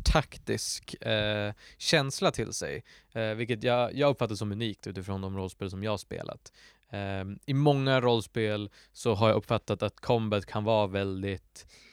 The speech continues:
eh, ja, men det blir lite så här bara turn-based combat, alltså att, okej, fienden attackerar dig, rullar, träff, du tar skada. Eh, vi attackerar fienden, vi rullar, två av oss träffar, skada,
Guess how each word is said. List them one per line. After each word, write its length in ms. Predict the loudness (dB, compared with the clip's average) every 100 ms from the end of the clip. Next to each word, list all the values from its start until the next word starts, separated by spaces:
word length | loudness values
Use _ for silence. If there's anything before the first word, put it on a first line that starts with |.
| _ _ _
eh, 360 | -10 -8 -8 -10 -16 _ -20 -20 -14 0
ja, 140 | 2
men 120 | 4
det 80 | 4
blir 180 | 4 4
lite 140 | 4
så 80 | 2
här 60 | 4
bara 160 | 2
turn-based 1000 | 2 2 4 4 2 4 4 2 -2 -10
combat, 600 | -2 0 2 2 0 2
alltså 440 | 0 0 -2 -4 -2
att, 340 | -2 -4 -6
okej, 320 | -6 -2 -2 -4
fienden 380 | -4 -2 -2
attackerar 460 | -2 -4 0 2 0
dig, 440 | 0 0 0 -2 -6 _
rullar, 500 | -2 2 2 2 -2 -4
träff, 480 | -4 0 0 -2 -20 _ _ -8
du 80 |
tar 120 | -4 -6
skada. 540 | -2 -2 0 0 -2 -4 _ -6
Eh, 280 | -2 0 -2
vi 300 | -2 0 2
attackerar 440 | 0 -2 -4 -4
fienden, 640 | -6 -4 0 2 2 2
vi 100 | 0
rullar, 460 | 0 0 0 0 -2 _ _
två 240 | -8 -4
av 100 | -2
oss 160 | -4 -6
träffar, 480 | -6 -6 -2 -2 -2
skada, 640 | -4 -2 0 0 0 -2